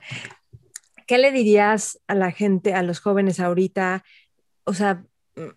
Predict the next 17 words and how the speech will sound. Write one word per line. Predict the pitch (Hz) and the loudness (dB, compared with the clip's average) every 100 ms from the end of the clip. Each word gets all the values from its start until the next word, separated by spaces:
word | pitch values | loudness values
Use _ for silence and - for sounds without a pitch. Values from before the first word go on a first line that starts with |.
| _ | _
como | - 233 | -2 0
que | 240 | 2
hay | 247 | 2
mucha | 262 277 247 | 2 0 0
gente | 220 220 | 0 0
que | 220 | 0
ya | 196 196 | 0 0
no | 196 | -2
cree | 196 | -2
en | 185 | -2
el | 185 | 0
matrimonio | 180 165 165 165 170 170 180 294 _ _ _ | -2 -4 -6 -4 -2 -2 -4 -6 _ _ _
o | 185 | -4
que, | - 185 | 0 0
en | 180 | 0
que | 175 175 | 0 0
hay, | 175 | 0